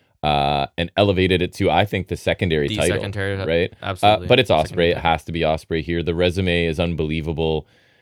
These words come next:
Speaker 1: and s-, as you said, spans several
Speaker 2: He was
Speaker 1: companies.
Speaker 2: everywhere.
Speaker 1: Two five-plus star matches with Omega,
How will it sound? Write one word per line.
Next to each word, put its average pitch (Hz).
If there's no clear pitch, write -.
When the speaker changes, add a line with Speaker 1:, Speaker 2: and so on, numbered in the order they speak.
Speaker 1:
and 98
s-, -
as 92
you 90
said, 87
spans 85
several 82
Speaker 2:
He 82
was -
Speaker 1:
companies. 71
Speaker 2:
everywhere. 98
Speaker 1:
Two 123
five-plus 98
star 90
matches 82
with 78
Omega, 80